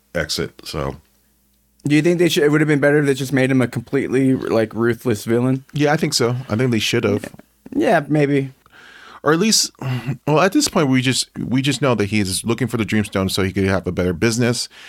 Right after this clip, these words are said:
Speaker 3: and, and, and he wants to have a better relationship with his son. Who knows what his, his intentions, uh, is not so, 'cause he only becomes evil when he becomes consumed by the, the Dreamstone, and he needs more wishes,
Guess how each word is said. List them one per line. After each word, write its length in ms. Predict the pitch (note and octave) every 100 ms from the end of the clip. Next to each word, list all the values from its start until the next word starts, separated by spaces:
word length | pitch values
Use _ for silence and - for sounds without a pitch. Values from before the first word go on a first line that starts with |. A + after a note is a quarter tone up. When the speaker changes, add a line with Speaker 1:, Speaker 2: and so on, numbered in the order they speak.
| -
Speaker 3:
and, 300 | - F#2 F#2 -
and, 240 | - F2 -
and 360 | F#2 E2+ C#2+ -
he 280 | F#2+ F#2 F2+
wants 240 | F#2 F#2
to 80 | -
have 160 | F2
a 80 | E2+
better 200 | E2+ E2
relationship 540 | E2+ F2+ G2 G2+ G#2 E2+
with 80 |
his 80 | E2+
son. 240 | - C#2 E2
Who 140 | A#2+
knows 320 | G#2+ D2+ -
what 160 | F#2+ F2
his, 200 | F2 D#2
his 240 | G2+ F2 - - - - -
intentions, 720 | G#2+ C#3 C3+ - F2 F#2+ - - - - - - - -
uh, 240 | F#2 F2 -
is 160 | G2
not 340 | G#2+ A2+ - -
so, 260 | - A#2+ - - _ _ _ -
'cause 140 | C3+
he 100 | E3+
only 160 | F#3+ F#3
becomes 300 | D#3 D#3 -
evil 340 | C3 C#3+ B2 G2
when 140 | G2+
he 120 | A#2+
becomes 460 | G#2 G#2+ A2+ G#2 G2+
consumed 840 | A2 G2 - - C3 D#3 C3+ G#2+
by 280 | G2+ F2+ F#2
the, 220 | F#2 F2+
the 200 | D#2+ -
Dreamstone, 600 | F2+ G2 G2 - C#2+ A#1+ - - - -
and 100 | -
he 100 | A2+
needs 240 | G#2 A2 A2+
more 240 | A2 G2
wishes, 600 | F#2+ G2+ - G2 F2 -